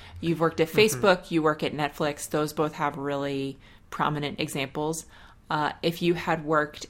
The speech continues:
Speaker 1: at Amazon and Microsoft,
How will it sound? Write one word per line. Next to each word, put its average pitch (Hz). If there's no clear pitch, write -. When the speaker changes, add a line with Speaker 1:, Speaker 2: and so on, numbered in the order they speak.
Speaker 1:
at 147
Amazon 160
and 147
Microsoft, 180